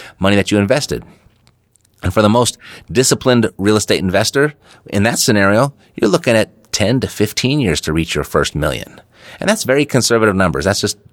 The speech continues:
doing it on the side and, uh, go ahead and accessing your appreciation or your equity from your appreciation, saving the cash flow, and then every once in a while, just going out and buying another property.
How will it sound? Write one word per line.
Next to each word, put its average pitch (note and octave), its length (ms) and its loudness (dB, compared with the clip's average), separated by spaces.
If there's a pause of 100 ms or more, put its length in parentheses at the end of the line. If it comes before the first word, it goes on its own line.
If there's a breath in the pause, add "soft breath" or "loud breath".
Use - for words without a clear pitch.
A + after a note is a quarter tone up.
(120)
doing F#2+ 180 2
it F#2+ 60 2
on F#2 140 2
the F#2 40 -4
side D2+ 440 0 (460 loud breath)
and, C#2+ 360 -6
uh, C#2 300 -4 (680 soft breath)
go F2 140 0
ahead E2 340 0
and D2+ 240 -8 (100)
accessing E2+ 520 -4
your D#2 100 -2
appreciation D#2 640 -2
or C#2+ 60 -2
your C#2 160 0
equity D#2 340 -2
from D#2 220 -2
your D#2 80 0
appreciation, C#2+ 800 -4 (260 loud breath)
saving F2 400 0
the F2 100 0
cash D2 360 -4
flow, D2 340 -4 (280 loud breath)
and C#2+ 200 -6
then C#2+ 340 -2 (340)
every C#2+ 200 -4
once D#2 260 -4
in F#2+ 60 -2
a - 20 2
while, A2 160 2
just F2 200 -4
going D2+ 180 -2
out F#2 100 -2
and B1+ 80 -8
buying D2 220 -2
another D2 220 -4
property. - 440 -12